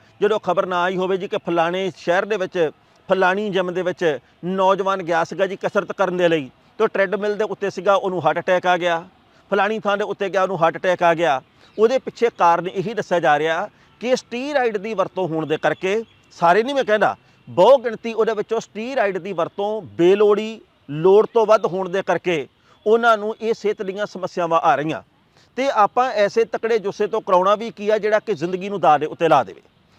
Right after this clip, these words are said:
ਮੈਂ ਫੇਰ ਇਹ ਬੇਨਤੀ ਕਰਦਾ, ਸਰੀਰ ਤੰਦਰੁਸਤ ਰਹਿਣਾ ਚਾਹੀਦਾ, ਜਿਮ ਜ਼ਰੂਰ ਜਾਣਾ ਚਾਹੀਦਾ,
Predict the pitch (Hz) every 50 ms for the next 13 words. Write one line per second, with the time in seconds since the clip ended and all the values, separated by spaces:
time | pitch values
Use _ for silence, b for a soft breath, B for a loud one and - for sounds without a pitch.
0 | _ - 165 175 - - 190 226 247 254 226 226 214 - 220 175 214 196 190 202
1 | 202 208 214 - - b b b b b - 208 196 214 226 240 - - 202 180
2 | 165 185 180 170 - 202 190 214 226 233 - 214 220 226 208 214 202 202 196 -
3 | b b b b 135 113 131 196 208 220 240 - 151 165 185 - 254 208 233 202
4 | 202 202 - 202 214 220 202 175 156 156